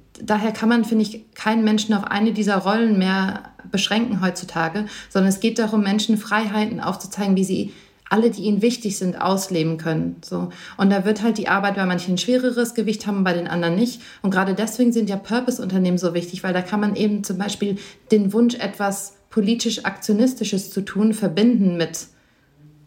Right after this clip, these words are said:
der Arbeitszeit sozusagen und kann zwei Leidenschaften, ähm, gleichzeitig bedienen.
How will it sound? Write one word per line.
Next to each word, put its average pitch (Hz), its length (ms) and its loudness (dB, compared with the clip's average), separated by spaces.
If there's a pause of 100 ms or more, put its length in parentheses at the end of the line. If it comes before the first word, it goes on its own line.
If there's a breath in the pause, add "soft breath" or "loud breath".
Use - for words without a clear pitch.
(140)
der 165 100 2
Arbeitszeit 185 560 0
sozusagen 165 580 -2
und 170 80 -4
kann 180 420 0 (100)
zwei 208 240 -2
Leidenschaften, 165 880 -2
ähm, 165 320 -4
gleichzeitig 160 560 -4
bedienen. 156 460 -4